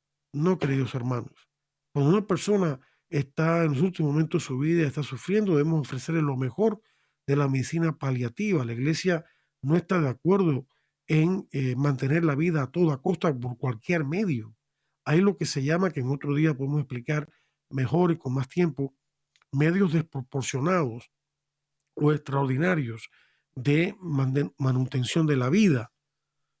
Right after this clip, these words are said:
que, eh, que se definen como medios que son o inútiles en salvar o mantener en la vida, o que son demasa-, demasiado gravosos,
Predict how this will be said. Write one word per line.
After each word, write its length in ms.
que, 420
eh, 420
que 120
se 140
definen 400
como 240
medios 320
que 160
son 320
o 140
inútiles 800
en 240
salvar 460
o 60
mantener 680
en 200
la 80
vida, 380
o 440
que 140
son 480
demasa-, 840
demasiado 580
gravosos, 760